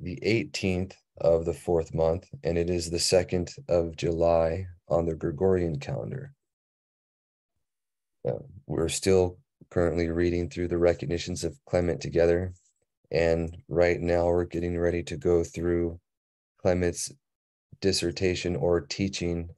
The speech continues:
on the paganism of the Greeks. He's saying this for the benefit of Kepha, but he's also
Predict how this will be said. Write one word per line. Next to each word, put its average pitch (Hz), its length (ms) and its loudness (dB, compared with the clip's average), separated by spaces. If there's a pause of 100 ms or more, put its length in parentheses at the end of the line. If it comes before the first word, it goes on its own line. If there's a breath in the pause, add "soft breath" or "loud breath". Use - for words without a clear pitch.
on 85 400 -2 (960)
the 82 120 -6
paganism 85 840 -2 (160)
of 80 240 -2
the 78 100 -6
Greeks. 85 500 -6 (760)
He's 90 200 -4
saying 98 260 2
this 92 180 2
for 87 120 -6
the 87 100 0
benefit 92 420 0
of 85 140 -6
Kepha, 92 340 2
but 82 140 -4
he's 85 140 -2
also 82 380 0